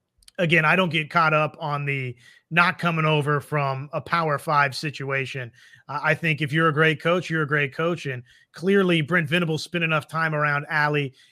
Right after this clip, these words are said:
and, uh, has, uh, no doubt, as you said, recommended and then been following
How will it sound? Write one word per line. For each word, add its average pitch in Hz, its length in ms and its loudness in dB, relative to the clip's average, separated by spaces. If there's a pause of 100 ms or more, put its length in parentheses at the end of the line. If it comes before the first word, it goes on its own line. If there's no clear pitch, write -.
and, 147 420 0
uh, 143 120 2
has, 135 380 -2 (100)
uh, - 120 -20
no 185 340 4
doubt, 151 320 4 (240)
as 151 180 0
you 180 100 2
said, 156 360 2
recommended 160 720 2
and 165 180 -2
then 160 140 0
been 147 160 -2
following 147 720 -2